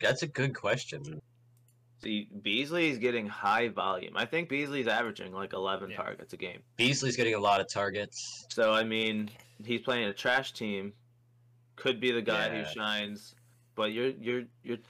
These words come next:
Speaker 2: thinking
Speaker 3: Woods,
Speaker 2: of putting him in over
Speaker 3: Woods
Speaker 2: Rod-,
Speaker 3: is,
Speaker 2: Robert Woods on an
Speaker 3: Wood,
Speaker 2: electrifying offense.
Speaker 3: of the two, of the
Speaker 1: Yeah.
Speaker 3: two players just in pure football, Robert Woods is obviously
Speaker 2: Yeah.
Speaker 3: the better
Speaker 1: He's
Speaker 3: player.
Speaker 1: better.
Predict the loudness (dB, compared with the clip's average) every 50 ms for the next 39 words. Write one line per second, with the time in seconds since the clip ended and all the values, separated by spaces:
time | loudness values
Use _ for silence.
0 | _ _ -4 -2 -2 0 0 0 0 0 0 -2 -4 0 0 0 0 0 0 0
1 | 0 0 2 2 2 4 4 4 4 4 4 4 6 6 6 6 4 2 2 2
2 | 2 2 4 2 0 -2 0 0 0 0 2 0 -4 -4 -4 -4 -6 -4 -2 0
3 | 0 0 0 -2 -6 -2 4 6 6 6 6 2 -2 -4 -2 -2 -2 -2 2 4
4 | 4 4 6 6 4 4 6 4 6 8 8 8 8 6 2 2 2 2 4 4
5 | 4 4 4 2 4 2 2 2 2 4 4 6 6 4 4 2 0 0 0 0
6 | 0 -2 -2 -2 -4 -4 -2 2 2 2 2 2 -2 0 0 0 2 2 2 2
7 | 2 2 0 -2 -4 -8 _ _ _ _ _ _ 4 6 6 8 8 8 6 8
8 | 6 4 4 4 4 4 2 0 0 0 0 0 0 -4 -4 -4 -6 _ _ _
9 | _ _ _ _ _ _ 4 6 6 6 4 0 2 2 0 2 0 -2 0 2
10 | 2 2 2 -2 -2 0 0 0 2 2 0 2 2 2 2 4 2 2 2 0
11 | -2 -4 -6